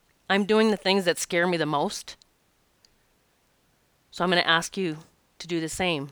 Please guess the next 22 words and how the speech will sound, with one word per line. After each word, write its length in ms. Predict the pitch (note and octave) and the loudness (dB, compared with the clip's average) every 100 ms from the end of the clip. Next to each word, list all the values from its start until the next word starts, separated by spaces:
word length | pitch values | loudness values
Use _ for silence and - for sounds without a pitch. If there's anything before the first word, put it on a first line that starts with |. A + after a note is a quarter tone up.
| - | -10
moving 280 | D#3 D#3 | -8 -6
into 180 | D#3 - | -6 -6
this 260 | E3 D#3 - | -8 -8 -6
new 100 | D#3 | -6
year. 220 | D3 - - _ _ _ _ _ _ _ _ _ - - - - _ _ _ _ _ _ _ _ _ _ _ _ _ _ _ _ _ _ _ _ - | -6 -10 -18 _ _ _ _ _ _ _ _ _ -20 -20 -20 -20 _ _ _ _ _ _ _ _ _ _ _ _ _ _ _ _ _ _ _ _ 4
Okay, 440 | B3 C#4 F#3 D#3 | 6 8 6 6
so 320 | - - A3 F3+ | -2 4 6 6
let's 220 | G#3+ - | 4 2
do 100 | B3+ | 0
this 180 | A#3 - | 0 2
meditation 540 | G3+ F3+ F3 F3+ F#3 | 0 2 0 0 0
because 260 | E3 F3+ D#3+ | -2 -2 -4
it's 160 | - | -4
what 140 | F3 F3+ | 0 2
I 80 | |
saw 500 | F#3 - F#3+ F#3+ G#3+ G#3 - | 2 4 6 8 6 0 -4
laying 300 | F3+ F#3 F#3 | 0 2 2
in 100 | F3 | 0
the 80 | D#3+ | 4
bath 380 | E3+ F#3 - | 6 6 2
today. 400 | - G#3 G3+ G3+ F#3+ - _ _ _ _ _ - _ _ _ - - - - _ - | -4 0 2 2 -2 -12 _ _ _ _ _ -20 _ _ _ -12 -12 -18 -20 _ -6
And 920 | F3 F3 F3 E3+ E3+ E3 E3+ E3 | -2 0 2 2 2 2 2 -2